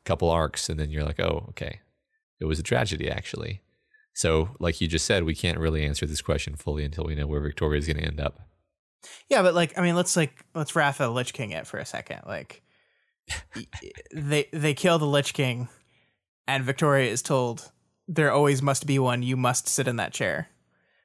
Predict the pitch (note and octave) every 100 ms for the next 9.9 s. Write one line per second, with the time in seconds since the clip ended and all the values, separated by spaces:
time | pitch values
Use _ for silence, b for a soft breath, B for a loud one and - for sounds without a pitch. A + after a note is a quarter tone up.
0 | - F#2+ E2+ - D3+ D3 D3+ D3 C#3+ C#3
1 | C3+ C#3+ D#3+ E3+ _ _ _ _ _ _
2 | _ _ _ _ C3 F#2+ F#2+ F#2 F#2 B
3 | B _ _ _ _ _ _ _ _ _
4 | _ _ _ - G2 G2+ F2+ - - -
5 | G#2+ F#2+ - - A#2 A2 - G2 - G2
6 | F#2 F2+ F2 E2 E2+ E2+ - D#2+ D#2 D2
7 | D2+ - - _ _ _ _ _ _ _
8 | _ _ _ _ F2 E2 E2+ - E2+ E2
9 | D#2+ E2+ E2 - E2 D#2+ E2+ D#2+